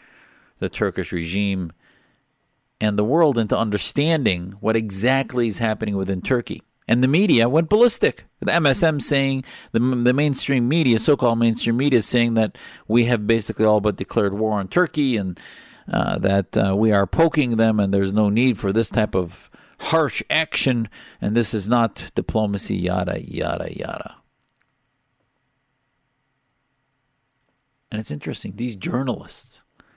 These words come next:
don't seem to care that most journalistic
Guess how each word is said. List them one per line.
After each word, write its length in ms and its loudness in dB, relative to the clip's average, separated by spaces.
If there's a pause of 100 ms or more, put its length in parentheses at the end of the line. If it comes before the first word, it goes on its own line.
(640)
don't 180 -2
seem 220 0
to 100 0
care 360 -2
that 180 -4
most 400 -4
journalistic 920 -2